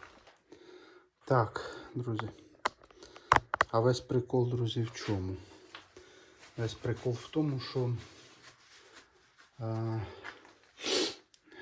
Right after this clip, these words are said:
що мені треба. Я хочу убрати ось цю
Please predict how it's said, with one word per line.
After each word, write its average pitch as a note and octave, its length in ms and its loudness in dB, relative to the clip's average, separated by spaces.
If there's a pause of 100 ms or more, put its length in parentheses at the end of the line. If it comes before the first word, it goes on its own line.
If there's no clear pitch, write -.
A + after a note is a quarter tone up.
(1200)
що - 200 -4
мені A#2+ 280 2
треба. G2 440 -4 (1400)
Я A#2 120 6
хочу C#3 380 6
убрати A#2+ 600 4
ось - 200 0
цю A#2+ 200 0